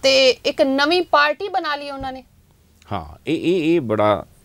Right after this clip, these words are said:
Speaker 2: ਇਹ ਵੀ ਬੜੀ ਰੋਚਕ ਗੱਲ ਹੈ।
Speaker 1: ਜੀ।
Speaker 2: ਕਿਉਂਕਿ ਕੈਪਟਨ ਅਮਰਿੰਦਰ ਸਿੰਘ ਹੋਣਾ ਬਾਰੇ ਆਪਾਂ ਪਹਿਲਾਂ ਵੀ ਜ਼ਿਕਰ ਕੀਤਾ, ਉਹ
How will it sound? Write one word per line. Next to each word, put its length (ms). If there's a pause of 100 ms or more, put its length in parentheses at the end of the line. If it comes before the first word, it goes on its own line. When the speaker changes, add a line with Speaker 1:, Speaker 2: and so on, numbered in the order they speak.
(160)
Speaker 2:
ਇਹ 140
ਵੀ 280
ਬੜੀ 300
ਰੋਚਕ 460
ਗੱਲ 300
ਹੈ। 60
Speaker 1:
ਜੀ। 200
Speaker 2:
ਕਿਉਂਕਿ 400
ਕੈਪਟਨ 400 (340)
ਅਮਰਿੰਦਰ 400
ਸਿੰਘ 160
ਹੋਣਾ 200
ਬਾਰੇ 260
ਆਪਾਂ 220
ਪਹਿਲਾਂ 320
ਵੀ 100
ਜ਼ਿਕਰ 280
ਕੀਤਾ, 360
ਉਹ 480